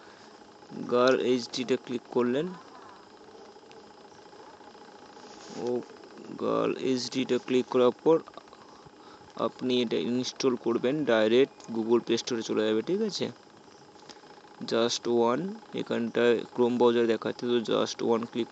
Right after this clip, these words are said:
করলে ওখানে ডাইরেক্ট Google Play Store-এ চলে যাবে। দেখুন আমার Google Play Store চলে এসছে না?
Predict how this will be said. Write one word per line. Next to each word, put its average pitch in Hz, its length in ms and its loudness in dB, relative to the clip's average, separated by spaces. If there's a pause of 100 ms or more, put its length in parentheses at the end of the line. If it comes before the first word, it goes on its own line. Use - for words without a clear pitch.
করলে 190 180 0
ওখানে 123 360 0
ডাইরেক্ট 113 400 4
Google 107 340 0
Play 110 160 -2
Store-এ 110 220 -4
চলে 104 300 -4
যাবে। 113 160 -4 (2250)
দেখুন 151 280 2
আমার 139 200 8
Google 131 240 6
Play 139 140 8
Store - 200 -10
চলে 139 220 4
এসছে 131 200 0
না? 185 140 2